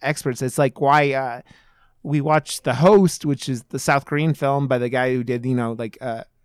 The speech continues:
uh, Parasite and all that stuff, Snowpiercer, and he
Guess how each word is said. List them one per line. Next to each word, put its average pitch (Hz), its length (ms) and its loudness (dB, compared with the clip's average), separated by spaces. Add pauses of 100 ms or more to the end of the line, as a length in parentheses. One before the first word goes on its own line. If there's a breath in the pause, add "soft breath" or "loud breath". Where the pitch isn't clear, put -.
uh, 123 220 -8
Parasite 131 580 -2
and 120 80 -8
all 123 100 -4
that 120 140 -4
stuff, - 420 -6 (100)
Snowpiercer, 135 600 -6 (640 soft breath)
and 127 440 -4
he 135 440 -8